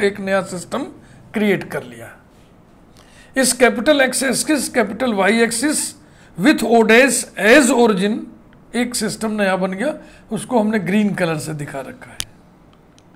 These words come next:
एक पॉइंट हमने लिया पी, जिसके कोऑर्डिनेट्स स्मॉल एक्स वाई सिस्टम में स्मॉल एक्स, स्मॉल वाई है, कैपिटल एक्स वाई सिस्टम में कैपिटल एक्स, कैपिटल वाई है।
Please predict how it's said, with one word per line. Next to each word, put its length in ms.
एक 200
पॉइंट 320
हमने 200
लिया 260
पी, 500
जिसके 640
कोऑर्डिनेट्स 1160
स्मॉल 460
एक्स 300
वाई 200
सिस्टम 500
में 120
स्मॉल 380
एक्स, 200
स्मॉल 280
वाई 200
है, 180
कैपिटल 440
एक्स 280
वाई 180
सिस्टम 480
में 140
कैपिटल 420
एक्स, 200
कैपिटल 360
वाई 240
है। 160